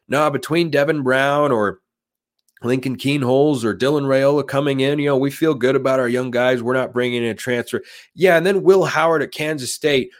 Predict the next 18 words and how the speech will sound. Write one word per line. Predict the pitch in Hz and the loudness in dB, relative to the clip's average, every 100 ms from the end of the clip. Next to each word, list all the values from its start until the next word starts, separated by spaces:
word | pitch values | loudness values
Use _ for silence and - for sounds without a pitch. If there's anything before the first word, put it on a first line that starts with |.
| _ _ _ | _ _ _
decided | 131 123 143 143 139 | -6 -4 0 0 0
he | 113 139 | 0 0
was, | 147 131 123 98 110 | 2 2 2 -2 -2
uh, | 120 113 104 | 0 0 0
he | 117 | -2
was | 147 127 | -2 -2
open | 127 123 127 | -2 -2 -4
to | |
going | 120 120 | -2 -2
to | 113 | -2
Ohio | 104 120 110 | -4 -2 -4
State. | 104 - 107 85 _ _ _ | -4 -4 -4 -6 _ _ _
And | 120 120 | -8 -4
suddenly | - 151 143 | -2 -2 -2
he's | 131 135 | -2 -2
making | 127 131 123 | -2 -4 -4
statements | 110 156 147 120 113 | -4 -2 -2 -2 -8
about, | 107 107 104 | -4 -2 -2